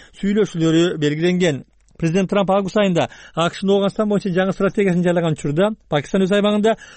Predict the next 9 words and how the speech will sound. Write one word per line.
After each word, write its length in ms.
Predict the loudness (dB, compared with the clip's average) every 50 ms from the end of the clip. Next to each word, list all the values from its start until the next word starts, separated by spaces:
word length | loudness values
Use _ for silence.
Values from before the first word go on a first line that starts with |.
| -20
согушчулар 480 | -6 -2 0 0 0 0 0 0 0 0
менен 160 | 0 0 -2
экстремисттерге 640 | -2 -2 -2 -2 -2 0 0 0 0 0 0 -2 -2 -4 -10 -20 -10 -4
баш 220 | 0 0 0 0 0 -2
маанек 180 | -2 -2 0
берип 220 | 0 -2 -2 -2 -2
жаткан 260 | -4 -2 -2 -2 -2
үчүн 160 | -2 0 0 0 2
ага 140 | 0 0